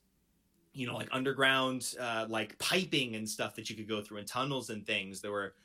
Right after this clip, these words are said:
very distinct areas of town. There was, like, kind of a trailer park home that you could go through and, and, uh, and explore through, and, like, a Chinatown and stuff like that. And, you know, G T A five, you have all the different airports in the desert area. You have the,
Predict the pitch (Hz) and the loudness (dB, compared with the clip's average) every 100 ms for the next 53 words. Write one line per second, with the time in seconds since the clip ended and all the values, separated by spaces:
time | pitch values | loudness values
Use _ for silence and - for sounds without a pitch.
0 | _ _ _ 110 117 139 143 123 117 - | _ _ _ -4 4 6 6 2 -2 0
1 | 139 127 120 123 131 123 117 - - 131 | 0 0 -2 0 2 0 -4 -4 0 0
2 | 123 107 101 104 101 104 104 117 113 113 | 0 -4 -6 -6 -4 -4 -4 -4 -4 -2
3 | - 131 131 120 117 110 117 110 107 104 | 4 4 4 2 0 -2 -4 -4 -4 -6
4 | 110 107 107 101 - 107 101 95 - 101 | -8 -6 -4 -4 -4 -6 -6 -8 -12 -14
5 | 95 98 92 82 82 - _ _ _ _ | -12 -8 -6 -6 -8 -14 _ _ _ _
6 | _ _ _ - 104 - - 104 87 90 | _ _ _ -12 -8 -6 -4 -4 -8 -10
7 | 78 76 - 131 123 120 107 90 82 76 | -14 -12 -4 2 2 2 -4 -6 -6 -10
8 | 76 104 101 90 - 101 92 85 85 - | -8 -8 -8 -10 -2 -2 -2 -6 -18 -20
9 | - - _ _ _ _ 120 92 85 107 | -20 -20 _ _ _ _ -8 -8 -4 -4
10 | 107 104 101 120 117 110 107 107 107 107 | 4 4 6 8 8 6 2 2 4 4
11 | 110 110 127 127 120 117 104 107 107 123 | 2 -2 4 4 4 2 -2 0 -2 4
12 | 120 110 107 104 104 101 98 95 101 95 | 4 4 0 0 2 0 -2 -4 -8 0
13 | 104 104 113 110 104 104 | 0 0 2 2 4 2